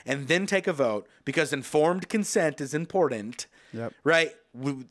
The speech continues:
Speaker 1: seventy-nine percent of people would be like, "Well, let's not do it." Twenty-one percent of people are retarded and would be like,
Speaker 2: <laughs>
Speaker 1: "I don't care.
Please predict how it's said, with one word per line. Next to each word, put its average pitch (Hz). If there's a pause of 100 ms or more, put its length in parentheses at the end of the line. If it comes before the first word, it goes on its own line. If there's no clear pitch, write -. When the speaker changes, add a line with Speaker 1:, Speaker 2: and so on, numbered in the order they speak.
Speaker 1:
seventy-nine 165
percent 139
of 127
people 131
would 120
be 127
like, 120
"Well, 135
let's 143
not 131
do 123
it." 90 (240)
Twenty-one 175
percent 131
of 131
people 160
are 110
retarded 101 (200)
and 120
would 123
be 131
like, 127
Speaker 2:
<laughs> -
Speaker 1:
"I 131
don't 156
care. 147